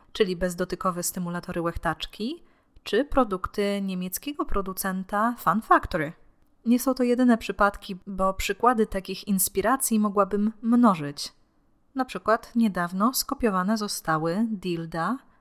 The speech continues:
ze stali nierdzewnej marki Enjoy. Ale znów mamy tutaj drugą stronę medalu, dlatego że obok kopiowania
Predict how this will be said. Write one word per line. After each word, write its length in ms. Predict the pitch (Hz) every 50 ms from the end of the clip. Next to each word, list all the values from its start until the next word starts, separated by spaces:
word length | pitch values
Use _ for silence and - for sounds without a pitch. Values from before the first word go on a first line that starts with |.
| _ _
ze 180 | - 180 175 170
stali 320 | - - - 170 185 214
nierdzewnej 720 | 220 220 208 190 180 165 - 165 160 - 190 185 196 247 285 262
marki 400 | 202 175 170 185 - - 254 -
Enjoy. 560 | - 156 160 185 214 214 262 226 165 143 156 - - _ _ _ _ _ _
Ale 220 | - 214 220 240 240
znów 260 | - 330 311 - -
mamy 240 | 233 220 208 208 202
tutaj 380 | 196 190 - 196 180 185 - -
drugą 380 | 190 185 214 233 202 190 170 175
stronę 380 | - - - 180 175 175 170
medalu, 580 | 170 170 160 160 165 151 151 156 175 233 302 - _ _ _
dlatego 600 | 226 202 202 196 196 - 220 214 - 220 208 202
że 340 | 190 - - 185 180 175 165 - _ -
obok 600 | 262 277 240 196 185 170 170 - - - - - _ _ _
kopiowania 800 | - 190 - - 185 180 214 247 247 214 185 175 170 170 175